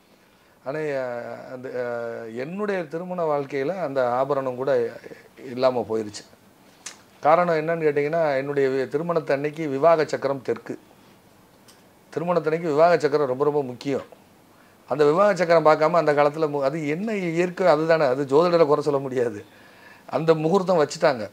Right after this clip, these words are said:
அன்னைக்கு இவ்வளவு நாலேஜ் யாருக்கும் ஜோதிட நாலேஜ் இவ்வளவு கிடையாது. எனக்குமே ஒரு பத்து வருடத்துக்கு முன்னாடி இவ்வளவு ஜோதிட நாலேஜ் கிடையாது. பத்து வருஷத்துக்கு முன்னாடிலாம் என்கிட்ட ஜாதகத்தை பார்த்து புடிங்கிட்டு ஓடிடுவாங்க, "நீ ஜோசியமா அது அதாவதுன்னு." என்னையா சொல்றேன்னு. இது எல்லாருக்கும் இருக்கும்.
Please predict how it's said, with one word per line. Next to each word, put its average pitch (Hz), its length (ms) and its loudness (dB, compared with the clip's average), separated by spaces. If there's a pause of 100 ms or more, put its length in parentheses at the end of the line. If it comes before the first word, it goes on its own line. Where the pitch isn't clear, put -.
(400)
அன்னைக்கு 180 340 -8
இவ்வளவு 226 500 6
நாலேஜ் 202 400 4
யாருக்கும் 160 480 2
ஜோதிட 139 320 4
நாலேஜ் 131 340 2
இவ்வளவு 127 360 -2
கிடையாது. 117 540 -2
எனக்குமே 160 320 -4
ஒரு 170 120 0
பத்து 143 320 -2
வருடத்துக்கு 143 340 -2
முன்னாடி 139 140 -4
இவ்வளவு 143 540 0
ஜோதிட 131 280 -2
நாலேஜ் 120 380 -6
கிடையாது. 117 500 -6 (640)
பத்து 127 200 4
வருஷத்துக்கு 175 340 4
முன்னாடிலாம் 190 120 6
என்கிட்ட 156 120 6
ஜாதகத்தை 147 380 8
பார்த்து 151 280 4
புடிங்கிட்டு 139 260 2
ஓடிடுவாங்க, 120 400 -2 (100)
"நீ 139 180 -8
ஜோசியமா 139 600 2
அது 135 40 4
அதாவதுன்னு." 120 460 0 (480)
என்னையா 151 280 -2
சொல்றேன்னு. 131 440 0 (380)
இது 110 180 -6
எல்லாருக்கும் 175 460 6
இருக்கும். 156 240 -2